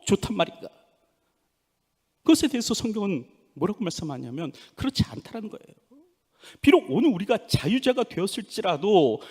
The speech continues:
여러분, 오늘 본문의 말씀을 보십시오. 오늘 본문의 말씀을 보면 뭐라고 얘기합니까?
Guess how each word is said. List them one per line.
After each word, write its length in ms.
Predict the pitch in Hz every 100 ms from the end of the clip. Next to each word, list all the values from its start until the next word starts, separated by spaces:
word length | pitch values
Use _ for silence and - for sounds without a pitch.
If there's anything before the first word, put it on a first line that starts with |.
| -
여러분, 240 | 269 220 -
오늘 260 | 294 349
본문의 280 | - 208 208
말씀을 320 | 180 156 165
보십시오. 500 | 143 135 - 151 208 -
오늘 220 | 277 370
본문의 320 | - 226 226 185
말씀을 340 | 165 - 175
보면 200 | 160 160
뭐라고 240 | 147 247 202
얘기합니까? 320 | 170 165